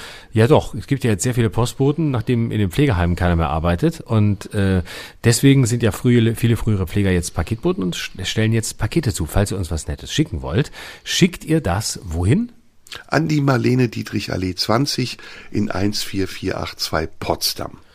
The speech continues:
Speaker 1: So, ich würd sagen, das war doch ein schöner Start nach der Sommerpause, oder?
Speaker 2: Find
Speaker 1: Ein
Speaker 2: ich auch.
Speaker 1: angenehmer, sehr, sehr, ja, ist doch, ist ein bisschen wie neun-Euro-Ticket fahren, Slow Travel, ne? Man kommt am
Speaker 2: Ja.
Speaker 1: Ende da an, wo man losgefahren ist und der Urlaub ist dann vorbei,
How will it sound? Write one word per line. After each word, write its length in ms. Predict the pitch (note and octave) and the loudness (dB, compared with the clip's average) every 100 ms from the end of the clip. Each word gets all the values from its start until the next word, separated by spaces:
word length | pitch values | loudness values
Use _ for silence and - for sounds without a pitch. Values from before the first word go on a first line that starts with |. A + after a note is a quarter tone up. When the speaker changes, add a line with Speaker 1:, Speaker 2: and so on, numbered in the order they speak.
| - - - - - - - | -20 -20 -20 -20 -20 -18 -4
Speaker 1:
So, 220 | D3+ G#3 | 4 6
ich 80 | B2+ | 6
würd 140 | D#3+ | 4
sagen, 160 | C3+ D#3 | 4 2
das 100 | G#3 | 2
war 80 | G3+ | 2
doch 60 | |
ein 80 | F#3+ | 2
schöner 240 | E3 F#3 F3+ | 2 2 2
Start 320 | F#3+ A#2+ G#2 | 2 2 0
nach 120 | F#2 | 0
der 100 | F#2 | 2
Sommerpause, 520 | E2+ D#2+ D2 D2+ C2+ | 2 2 0 -4 -6
oder? 380 | C2 G#2 G#3 G3 - | -2 2 4 2 4
Speaker 2:
Find 40 | |
Speaker 1:
Ein 160 | A2+ D#3+ | 6 6
Speaker 2:
ich 100 | C#3 | 6
auch. 40 | |
Speaker 1:
angenehmer, 500 | F3+ F3+ F3+ F3 E3 - - | 4 6 6 4 2 -4 -8
sehr, 720 | B2+ G2+ F#2+ B2+ D#3 D#3+ C#3+ | -4 -2 4 6 6 6 4
sehr, 440 | A2 A2 C#3+ C#3 A#2+ - - - - G#2 | 0 4 6 6 2 -6 -16 -18 -12 -6
ja, 300 | F2 G2 E2+ | 0 0 0
ist 200 | F#2 - | 0 4
doch, 120 | G3 | 4
ist 140 | F#3+ | 4
ein 60 | G3 | 2
bisschen 200 | F#3+ F#3 | 4 6
wie 140 | E3 | 6
neun-Euro-Ticket 640 | D#3 C#3+ A#2+ C#3 C#3+ C3+ C3+ | 6 6 4 4 4 2 2
fahren, 240 | A#2+ A#2 - | 4 2 0
Slow 320 | - A#2 G#2+ | 2 6 6
Travel, 460 | - G2 E2 D2+ C2+ | 6 0 0 -2 -4
ne? 140 | F#2+ B2 | 0 2
Man 180 | C3+ | 2
kommt 220 | B2 C3 B2 | 2 0 2
am 80 | |
Speaker 2:
Ja. 80 | - | 0
Speaker 1:
Ende 220 | A#2 B2+ | 0 0
da 180 | A2 G#2+ | 2 2
an, 160 | A2 B2 | 2 0
wo 80 | A2 | 2
man 140 | G#2 | 6
losgefahren 500 | C#3 F3 D#3 D3 C#3+ | 4 4 0 0 2
ist 240 | C#3 - - - - - | 2 0 -6 -14 -16 -16
und 340 | - A#2 A2 - | 2 4 4 2
der 100 | G#2+ | 2
Urlaub 240 | A#2+ A#2 | 4 2
ist 220 | A#2 - - - - | 0 -6 -8 -16 0
dann 200 | G#2+ A2 | 2 2
vorbei, 500 | G#2+ F2+ E2+ F2 | 2 2 2 2